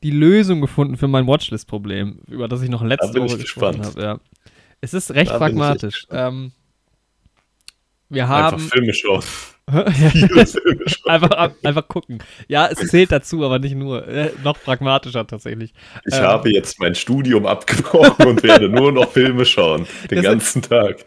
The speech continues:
Speaker 1: Ich, ich gucke ja Filme fürs Studium, so ist es ja nicht.
Speaker 2: Ja,
Speaker 1: Das
Speaker 2: stimmt.
Speaker 1: gehört ja tatsächlich dazu, wobei ich aktuell für mein, für mein Beifach Statistik lerne. Das hat dann tatsächlich wenig davon.
Speaker 2: Ja.
Speaker 1: Aber die, ähm,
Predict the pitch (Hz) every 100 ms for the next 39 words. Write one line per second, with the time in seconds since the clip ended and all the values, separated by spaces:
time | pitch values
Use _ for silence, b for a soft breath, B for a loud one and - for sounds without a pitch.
0 | B 156 B - 160 - 262 208 151 -
1 | 139 123 120 123 - 123 113 113 117 120
2 | 143 156 113 120 139 _ _ 101 107 110
3 | - - 131 143 151 127 123 139 127 -
4 | 147 139 135 135 - 160 - 156 135 143
5 | 151 135 131 123 120 _ 151 135 120 120
6 | 135 135 - - 170 214 139 117 107 107
7 | 117 117 110 127 127 113 117 120 117 110
8 | 117 120 110 - 107 - 107 _ B B
9 | B 226 98 87 80 - _ B B B
10 | B - 139 147 160 160 - 143 135 131
11 | 127